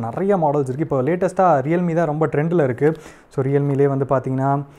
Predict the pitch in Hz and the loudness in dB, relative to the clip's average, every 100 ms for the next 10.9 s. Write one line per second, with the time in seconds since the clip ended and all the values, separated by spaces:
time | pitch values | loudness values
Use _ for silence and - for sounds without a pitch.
0 | - _ 139 135 147 143 151 151 143 143 | -20 _ 2 4 4 4 4 2 0 0
1 | 156 160 156 - 135 131 139 151 147 156 | 2 4 2 -2 0 0 2 2 2 2
2 | 156 139 127 139 156 147 147 - - - | 2 2 2 2 2 0 -2 -10 -20 -20
3 | - 143 131 143 160 143 156 160 147 151 | -12 -2 0 2 2 2 2 2 -2 0
4 | 160 170 151 151 147 147 - - - - | 0 2 4 6 6 4 -6 -20 -20 -20
5 | - - 135 147 139 135 131 151 147 143 | -20 -6 -4 0 0 0 2 4 8 8
6 | 135 127 143 170 175 - 170 165 165 160 | 6 4 4 2 2 0 2 4 4 2
7 | - 147 160 202 180 160 139 147 131 - | 0 0 2 6 6 6 4 4 4 -2
8 | - - 175 196 165 156 139 135 131 165 | -6 -2 2 2 2 2 2 0 0 4
9 | 143 - 147 151 147 143 135 127 120 156 | 4 4 -2 2 2 0 -2 -4 0 0
10 | 202 - - - - - - - 208 | -2 -10 -8 -4 -2 -4 -8 0 2